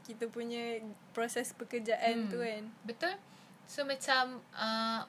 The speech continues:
Speaker 2: untuk pengetahuan korang, proses kita orang menulis ni sama je macam, uh, korang buat teater ke apa. Proses dia adalah first, kita orang akan come out dengan satu main idea.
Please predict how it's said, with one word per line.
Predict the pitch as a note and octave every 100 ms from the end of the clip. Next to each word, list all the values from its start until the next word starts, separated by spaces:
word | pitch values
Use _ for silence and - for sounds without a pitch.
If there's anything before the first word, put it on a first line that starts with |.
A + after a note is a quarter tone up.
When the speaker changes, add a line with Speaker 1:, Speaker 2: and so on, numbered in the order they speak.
| -
Speaker 2:
untuk | A3+ - C5
pengetahuan | - A#3 A#3 A3+ A3
korang, | A3+ G#3+ F#3+ B3 -
proses | A3+ A3 - C#4 - -
kita | A#3+ A#3+
orang | A#3 A#3
menulis | A3+ A3+ A3+ G#3 G3
ni | F#3 F#3+ C#4+ C#4+ - - -
sama | - F4+ G3
je | F#3 A3+ G3
macam, | F#3+ G3 - G3+ G3 G3 - - - -
uh, | - G3+ G3+ G3+ - -
korang | - G#3+ G#3
buat | G3 G3+ - -
teater | G3 G3 - G#3+
ke | G#3+
apa. | G3+ - G#3+ F3+ - - -
Proses | - A3+ C4+
dia | C4 A#3
adalah | A3 A3
first, | G#3+ - D4+ F4 -
kita | - -
orang | G#3+ A3
akan | G#3+ - G#3 G3+ G3+ -
come | G3+ G3+
out | G#3+
dengan | F#3+ G3 G3 G3 G3 G3 G3
satu | G3+ A3 A#3
main | G#3 G3+
idea. | G3 F#3+ F3